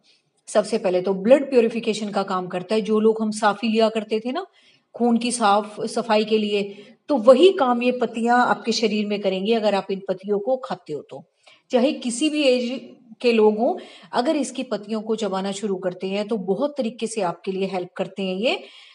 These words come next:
आपके पूरे डाइजेस्टिव सिस्टम की सफाई के लिए, किडनीज के लिए, आपके हाई बीपी को कंट्रोल में रखने के लिए, क्योंकि इसकी तासीर ठंडी होती है, तो उन सब के लिए बहुत अच्छी चीज़ है ये।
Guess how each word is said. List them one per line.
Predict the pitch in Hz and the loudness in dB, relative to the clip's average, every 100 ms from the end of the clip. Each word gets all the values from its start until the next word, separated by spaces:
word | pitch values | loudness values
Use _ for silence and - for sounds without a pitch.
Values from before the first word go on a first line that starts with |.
| _ - | _ 2
आपके | 240 - 294 | 2 0 -6
पूरे | - - 262 285 320 | -6 -8 -2 0 0
डाइजेस्टिव | 240 233 220 226 - 285 | 6 6 6 2 -2 -6
सिस्टम | - 233 - 233 226 233 | -6 -10 -4 -4 -2 -4
की | 226 226 | -6 -10
सफाई | - 214 202 208 | -8 -2 0 0
के | 208 208 | -2 -4
लिए, | 196 214 214 | -2 2 2
किडनीज | 214 214 196 220 220 | 0 -6 0 0 0
के | - 196 | -2 -2
लिए, | 190 202 196 | -2 -2 0
आपके | 190 - 220 | -2 -4 -6
हाई | 208 202 202 | -2 -2 -2
बीपी | 208 202 202 | -4 -8 -10
को | 220 208 | -10 -8
कंट्रोल | 240 240 277 277 | -8 -6 -6 -4
में | 262 | -4
रखने | 208 208 202 | -4 -8 -8
के | 208 | -6
लिए, | 208 214 | -4 -4
क्योंकि | 214 214 214 | -6 -8 -8
इसकी | 214 220 | -8 -4
तासीर | 190 190 208 | -4 -4 -8
ठंडी | 202 233 269 | -8 -8 -6
होती | 285 269 247 | -8 -8 -6
है, | 240 247 _ _ - _ _ _ _ | -4 -6 _ _ -20 _ _ _ _
तो | 269 | -2
उन | 320 370 | 0 -4
सब | - 311 233 | 2 0 0
के | 254 | -4
लिए | 240 247 247 | -2 0 0
बहुत | 214 233 254 | 0 -2 -2
अच्छी | 254 247 | -4 -6
चीज़ | 233 214 190 | -6 -4 0
है | 202 | 0
ये। | 277 403 | 0 -2